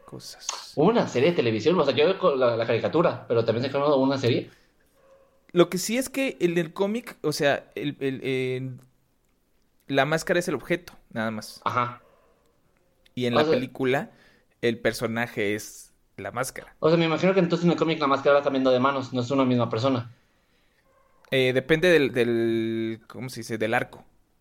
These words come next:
Speaker 2: Ah, ok.
Speaker 1: Pero sí.
Speaker 2: Sí, porque,
Speaker 1: Eh, sí,
Speaker 2: porque
Speaker 1: porque, porque en
Speaker 2: también
Speaker 1: la, en el cómic le decían Big Head
Speaker 2: Ajá.
Speaker 1: al, al personaje de la máscara.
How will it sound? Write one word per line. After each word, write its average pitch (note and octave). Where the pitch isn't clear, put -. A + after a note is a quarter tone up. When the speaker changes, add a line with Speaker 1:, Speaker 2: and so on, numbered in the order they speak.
Speaker 2:
Ah, B2
ok. A#2+
Speaker 1:
Pero G#2+
sí. G#2+
Speaker 2:
Sí, A#3+
porque, -
Speaker 1:
Eh, A2+
sí, F3+
Speaker 2:
porque -
Speaker 1:
porque, D3
porque -
en D#3+
Speaker 2:
también -
Speaker 1:
la, C3
en C#3+
el C3+
cómic E3+
le C#3
decían C#3
Big D3+
Head F#2+
Speaker 2:
Ajá. B2
Speaker 1:
al, G3
al G#2+
personaje G#2+
de G#2
la G2
máscara. -